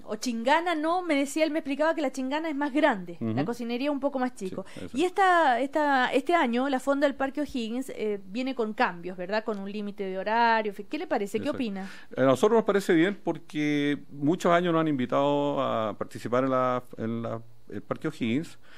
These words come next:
Speaker 2: y nunca tuvimos la, la, la seguridad que tenemos ahora. O sea, eh, cambiaron la, las bases, cambió todo y yo creo que puede resultar esta vez.
Speaker 1: ¿Y cuál, qué son, le-, qué es lo que le da a usted tranquilidad o
Speaker 2: Que la
Speaker 1: sensación de seguridad?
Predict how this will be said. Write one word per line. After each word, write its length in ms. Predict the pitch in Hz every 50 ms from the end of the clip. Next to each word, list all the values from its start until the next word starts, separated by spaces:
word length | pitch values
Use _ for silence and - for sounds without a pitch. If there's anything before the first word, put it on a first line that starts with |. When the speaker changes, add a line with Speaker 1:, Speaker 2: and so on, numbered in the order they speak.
| - - - -
Speaker 2:
y 100 | 113 110
nunca 320 | 123 143 156 143 - 147
tuvimos 340 | 143 139 139 139 139 131 131
la, 360 | 127 123 123 120 117 117 117
la, 420 | 113 110 107 107 104 98 95 - - - - - - - -
la 80 | 101
seguridad 400 | 98 - 113 110 107 113 120 127 123
que 80 | 117
tenemos 300 | 110 110 113 120 127 147
ahora. 220 | 175 135 90 - -
O 40 | 82
sea, 380 | - - 90 90 87 90 - - - - - - - - - - - -
eh, 840 | - 87 87 90 90 85 90 90 87 87 85 82 82 78 60 - - - - -
cambiaron 380 | - 104 101 98 120 120 120 113
la, 180 | 107 113 107 101
las 220 | 98 90 85 85
bases, 480 | 101 117 123 120 120 120 - 131 120 -
cambió 320 | - 110 101 101 107 107
todo 260 | - 120 123 123 123
y 220 | 120 113 113 110 107
yo 100 | 110 107
creo 240 | 113 113 117 117 110
que 240 | 113 107 107 104 101
puede 300 | - - 113 110 107 104
resultar 380 | 107 107 - 101 95 - 92 92
esta 160 | 95 - 107
vez. 160 | 98 80 - - - - - - -
Speaker 1:
¿Y 120 | 214 226
cuál, 260 | - - 285 254 220 214 -
qué 120 | - 311 320
son, 300 | - 320 269 247 226 214
le-, 320 | 190 170 185 180 - - -
qué 100 | - 294
es 60 | 302
lo 120 | 302 285
que 100 | 226 233
le 120 | 226 220 214
da 120 | 220 214
a 60 | 208
usted 220 | 208 208 - 226 208
tranquilidad 640 | 214 208 208 202 - 202 202 208 208 208 208 196 185
o 40 | 190
Speaker 2:
Que 140 | 196 - 202
la 40 | 214
Speaker 1:
sensación 240 | 214 220 214 220 214
de 60 | 214
seguridad? 500 | 214 - 208 202 196 190 180 131 98 -